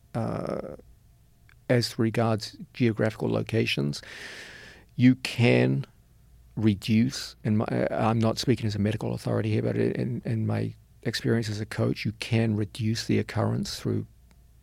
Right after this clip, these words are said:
good hygiene. That's a, uh, running a good hygienic, uh, program is important. Um, you run into problems when mats aren't cleaned well, uh,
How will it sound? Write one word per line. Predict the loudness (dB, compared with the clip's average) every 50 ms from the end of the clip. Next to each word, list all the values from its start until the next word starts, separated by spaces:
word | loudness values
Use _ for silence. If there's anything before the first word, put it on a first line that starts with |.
| -20 -20 -20 -10 -2 0
good | 0 0
hygiene. | 0 0 -2 -2 -2 -2 -2 -4 -4 -4 -6 -8 -12 _ _ -8
That's | -8 -8 -6 -6
a, | -8 -8 -10 -14 -18 -12 -8
uh, | -6 -6 -4 -4 -4
running | -2 0 0 0 0 0
a | 0
good | 0 0 0
hygienic, | 0 -2 -4 -4 -4 -4 -4 -4 -4 -6 -10 -14 _ _ _ _ _ _ _ _ _ -8
uh, | -8 -6 -6 -6 -8 -8 -8 -8 -10 -10 -12 -12 -4
program | 0 2 2 2 0 -2 -4 -4
is | -4 -2
important. | -4 -4 -2 -2 -2 0 0 -2 -4 -6 -10 -18 -18 -16 -16 -16 -16 -18 -18 -18 -12 -6
Um, | -2 0 2 2 2 2 0 0 -2 -4 -6 -8 -14 -20 -20 -20 -12 -6 -2
you | 0 2
run | 4 6 6 6 6
into | 4 2 0
problems | -2 -2 0 2 2 4 2 2 0 0 -2 -2 0 0
when | 2 2 2 2 0 -2 -4 -6 -4
mats | -2 0 2 2 2 0 -2 -4 -2
aren't | 0 0 -2 -2 -4
cleaned | -4 -2 0 0 0 0 0
well, | 0 -2 0 0 0 -2 -2 -4 -8 -12 -20 -20 -20 -20 -20 -18 -12 -8
uh, | -6 -4 -4 -4 -4 -4 -4 -6